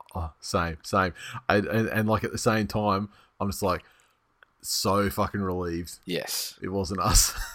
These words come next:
Speaker 1: Because, 'cause then there's the extra, "Oh, Desi loves Tom," and all that fucking dumb shit. And, uh, thankfully, there was a lot of it in the fucking Facebook group too, actually, around the time that he got, he, uh, wasn't getting signed by the Doggies.
Speaker 2: Yeah.
Speaker 1: But, uh, it's all gone quiet over there.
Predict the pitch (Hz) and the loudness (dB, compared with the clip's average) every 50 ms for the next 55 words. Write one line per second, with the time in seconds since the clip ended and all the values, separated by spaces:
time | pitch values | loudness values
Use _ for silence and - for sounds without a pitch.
0 | - - - _ _ - - 135 135 - 120 120 113 104 - - - - - 139 | -16 -20 -20 _ _ 0 2 2 2 4 4 4 4 4 0 -6 -14 -14 -12 -12
1 | - - 131 113 110 120 113 110 104 92 110 113 107 - 117 117 131 131 120 98 | 0 2 4 6 6 6 6 4 4 4 4 2 2 2 4 4 6 6 6 6
2 | 123 127 123 123 117 120 113 104 - - 123 135 127 117 110 110 107 104 104 104 | 4 4 4 4 4 2 0 0 2 4 4 6 6 4 4 4 4 4 6 6
3 | 101 95 - - 104 95 101 95 82 98 95 92 - - 117 95 - - - - | 4 4 2 0 -2 0 -2 -2 0 -2 -2 -2 -2 -2 -2 -4 -4 -6 -12 -16
4 | - - - - - 98 98 95 92 98 98 95 92 90 85 85 - _ _ _ | -16 -16 -14 -6 0 0 2 2 2 2 2 4 2 2 -2 -6 -12 _ _ _
5 | - 120 123 123 - 101 98 101 127 143 - _ _ _ _ _ _ _ _ _ | 2 2 2 2 0 0 0 0 0 -2 -6 _ _ _ _ _ _ _ _ _
6 | _ _ _ _ _ _ _ _ _ _ - - 190 117 107 120 123 123 131 131 | _ _ _ _ _ _ _ _ _ _ 2 4 4 6 8 8 8 8 6 4
7 | 131 135 135 127 - 156 143 139 135 - 156 165 165 - 131 110 - 113 104 98 | 2 2 0 2 4 4 4 2 4 4 4 4 4 4 0 -2 0 0 -2 0
8 | - 147 160 139 110 101 - - 127 120 110 110 113 107 104 101 95 - 123 110 | 2 2 4 4 4 4 2 0 2 2 2 2 2 0 0 -2 0 0 2 2
9 | 104 104 101 101 104 104 104 95 107 104 101 - - - 95 107 104 104 104 95 | 4 4 2 2 2 2 2 2 0 -2 -2 -4 -4 -4 -2 0 2 4 4 4
10 | 98 98 101 101 110 107 104 104 104 104 104 101 - 113 104 101 101 101 98 95 | 4 2 0 -4 -4 -4 -2 -2 -2 -2 -4 -2 -2 0 0 0 2 0 0 0
11 | 110 110 143 127 104 107 101 107 104 101 104 101 101 101 - - - - - - | 0 0 2 4 4 4 4 4 4 4 4 2 2 2 -2 -4 -12 -16 -16 -16
12 | - - - - - - _ _ - 139 139 139 143 143 127 139 135 131 131 131 | -16 -16 -16 -18 -20 -20 _ _ 2 6 6 8 8 6 6 6 6 6 6 4
13 | 127 - - 131 123 120 117 110 110 110 113 113 110 104 98 90 85 82 71 67 | 2 2 4 6 8 8 8 8 8 6 6 6 6 6 6 6 4 4 2 0